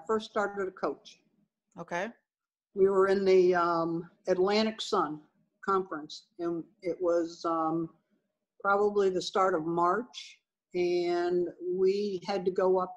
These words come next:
Speaker 1: to, um, Macon, Georgia for a conference series weekend with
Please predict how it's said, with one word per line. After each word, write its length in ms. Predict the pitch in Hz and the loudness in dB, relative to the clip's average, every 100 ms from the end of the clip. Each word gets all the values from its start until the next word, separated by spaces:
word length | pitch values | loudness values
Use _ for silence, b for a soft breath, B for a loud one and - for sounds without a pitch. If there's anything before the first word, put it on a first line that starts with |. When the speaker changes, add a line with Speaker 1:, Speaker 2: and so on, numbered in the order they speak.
| - | -6
Speaker 1:
to, 380 | 202 185 180 175 | -2 -2 -2 -2
um, 500 | 170 160 160 156 156 _ _ _ | -2 -2 -4 -6 -8 _ _ _
Macon, 440 | 185 240 269 269 214 | 2 2 4 4 6
Georgia 600 | 226 214 202 208 214 214 _ - | 6 6 6 2 0 -4 _ -2
for 340 | 180 180 160 190 | 0 0 0 0
a 180 | 180 | 0
conference 840 | 180 202 208 208 208 208 190 - _ _ _ | 0 0 0 -2 -4 -4 -4 -10 _ _ _
series 680 | - - 233 214 208 196 180 | -14 0 4 6 4 0 -4
weekend 640 | 185 202 214 196 165 170 180 - | -2 -2 0 0 0 -2 -4 -4
with 240 | 185 165 | -2 -2